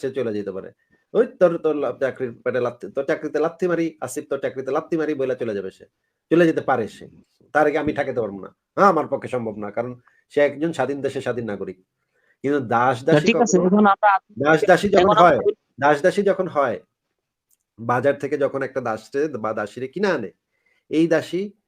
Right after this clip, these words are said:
Speaker 1: সেই মালিকের অনুমতি ছাড়া কোনো কিছু করতে পারে না। শুধু মালিক বললে তখন সেটা করতে পারে। পালাইতেও পারে না। আপনি কিসের সাথে কি মিলান ভাই? আপনার মাথা ঠিক আছে? মানে বাসার কাজের লোকের সাথে দাস-দাসীর কোনো ইয়া আছে?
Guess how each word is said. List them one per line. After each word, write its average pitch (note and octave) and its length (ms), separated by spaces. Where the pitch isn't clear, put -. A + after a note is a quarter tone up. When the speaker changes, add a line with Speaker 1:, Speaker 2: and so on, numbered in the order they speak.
Speaker 1:
সেই C#3 160
মালিকের B2+ 520
অনুমতি E3 400
ছাড়া D3+ 200
কোনো D3 260
কিছু C#3 240
করতে D3 240
পারে G#2+ 180
না। F2+ 220
শুধু C#3 160
মালিক C#3 440
বললে E3 340
তখন B2+ 260
সেটা A#2 200
করতে G#2 220
পারে। F#2 220
পালাইতেও D#3+ 380
পারে G#2+ 200
না। - 180
আপনি D#3+ 460
কিসের F3 320
সাথে F#3+ 200
কি F3+ 220
মিলান C3+ 320
ভাই? F#2+ 140
আপনার A2 200
মাথা A2 240
ঠিক C#3 200
আছে? - 400
মানে A2 240
বাসার A#2 260
কাজের A#2+ 240
লোকের C3 200
সাথে C3 240
দাস-দাসীর A#2+ 760
কোনো A#2+ 160
ইয়া A#2+ 180
আছে? A2 340